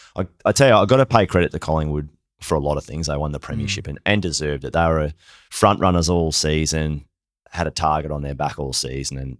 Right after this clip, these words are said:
Speaker 1: and got the job done in three really tight finals. But defensively, they were really, really well set up. Uh, I think a lot of people would be looking, thinking,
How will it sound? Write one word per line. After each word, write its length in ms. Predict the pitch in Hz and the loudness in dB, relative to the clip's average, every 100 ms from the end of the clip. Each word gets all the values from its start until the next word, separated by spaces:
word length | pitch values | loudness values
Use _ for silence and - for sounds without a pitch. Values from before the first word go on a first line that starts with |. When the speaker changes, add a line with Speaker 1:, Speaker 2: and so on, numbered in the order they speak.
| - | -12
Speaker 1:
and 260 | 69 67 - | -10 -10 -4
got 200 | 87 - | -4 -4
the 60 | |
job 260 | 71 78 69 | -4 -4 -4
done 140 | 73 | -6
in 80 | 69 | -6
three 360 | 65 - 69 71 | -10 -10 -8 -6
really 240 | 73 65 | -6 -8
tight 320 | - 71 65 | -6 -4 -6
finals. 400 | - 73 73 65 | -6 -4 -4 -4
But 200 | - 76 - _ _ - - | -2 -2 -2 _ _ -20 -2
defensively, 840 | 95 - 110 120 - 82 78 78 - _ _ _ _ _ _ _ | 0 2 4 4 2 2 2 2 -4 _ _ _ _ _ _ _
they 120 | 90 | 4
were 140 | 92 82 | 4 4
really, 400 | 69 78 76 73 | 2 2 2 0
really 260 | 67 69 | -2 -2
well 240 | 69 69 71 | -2 -2 0
set 240 | - 69 | 0 0
up. 340 | 69 65 - - | -2 -4 -8 -6
Uh, 120 | 76 - _ _ | -4 -4 _ _
I 60 | 101 | 0
think 240 | - 107 | 2 4
a 40 | 101 | 6
lot 140 | 92 | 4
of 80 | 85 | 4
people 300 | - 85 87 | 2 2 2
would 120 | 80 | 0
be 100 | 76 | 0
looking, 420 | 73 78 85 76 | -2 -2 -2 -4
thinking, 540 | 71 - 80 71 71 | -6 -6 -6 -4 -8